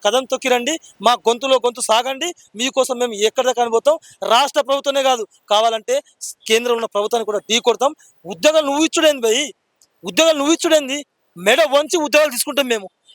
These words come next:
ఎందుకంటే గతంలో ఉన్న ప్రభుత్వాన్నే మేము దింపినాం, నిన్ను ఎక్కించినాం. నిన్ను దింపనంత పెద్ద సమస్య కాదు మాకు. నిన్ను కూడా దింపుతాం, ఉద్యోగాలు తీసుకుంటాం. మీరు ఎంతమంది, మీ బలగం ఎంత ఉందో, నీ బలం ఎంత ఉందో,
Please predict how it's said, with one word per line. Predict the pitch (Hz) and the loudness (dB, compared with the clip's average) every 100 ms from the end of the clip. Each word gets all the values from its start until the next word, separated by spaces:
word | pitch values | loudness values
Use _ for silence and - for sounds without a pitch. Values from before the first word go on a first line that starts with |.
| 190 | -4
ఎందుకంటే | 233 277 285 277 226 | -2 2 2 2 0
గతంలో | 277 285 | 0 0
ఉన్న | 285 | -2
ప్రభుత్వాన్నే | 247 269 285 277 285 | -2 -6 -2 -2 -2
మేము | 294 285 | -6 -6
దింపినాం, | 277 247 302 302 | -8 -4 0 0
నిన్ను | 302 302 | 0 -4
ఎక్కించినాం. | 277 302 302 294 262 _ _ - | -4 -6 -2 -2 -2 _ _ -8
నిన్ను | 254 302 | -4 0
దింపనంత | 254 254 302 302 | -2 0 0 0
పెద్ద | 294 285 | -6 -4
సమస్య | 269 240 269 269 | -2 -2 0 2
కాదు | 233 254 | 2 0
మాకు. | 220 175 - - 196 | -8 -10 -20 -20 -8
నిన్ను | 233 269 | -4 0
కూడా | 269 | -2
దింపుతాం, | 220 220 254 311 392 _ _ 185 | -2 -10 0 2 0 _ _ -12
ఉద్యోగాలు | 190 262 247 | 0 2 2
తీసుకుంటాం. | 214 202 247 240 370 - _ - | -2 -8 0 2 2 -2 _ -4
మీరు | 240 262 | 0 2
ఎంతమంది, | 247 - 294 269 277 | 0 2 2 2 -2
మీ | 269 254 | -4 0
బలగం | 220 247 262 254 | 0 0 -2 -4
ఎంత | 247 240 | -6 -8
ఉందో, | 233 262 | 0 -2
నీ | 254 208 | 0 0
బలం | 226 269 | 0 0
ఎంత | 262 247 | -6 -8
ఉందో, | 240 254 | 0 0